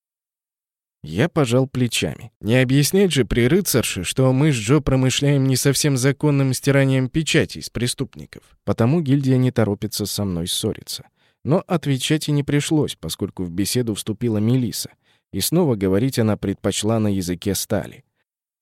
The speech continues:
Стойка оказалась не прочнее столов в трактире и столь же легко подалась под ударом рыцарского меча.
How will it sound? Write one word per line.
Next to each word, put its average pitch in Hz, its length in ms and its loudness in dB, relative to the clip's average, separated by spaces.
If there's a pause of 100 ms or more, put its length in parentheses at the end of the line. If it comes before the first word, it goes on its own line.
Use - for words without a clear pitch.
Стойка 180 360 2
оказалась 156 580 4
не 151 100 2
прочнее 147 500 0
столов 143 420 0
в - 80 -20
трактире 101 580 -4
и 80 40 -6
столь 156 260 -2
же 139 120 0
легко 117 340 -2
подалась 107 480 -2
под 98 220 -4
ударом 95 400 -2
рыцарского 92 580 -6
меча. - 480 -4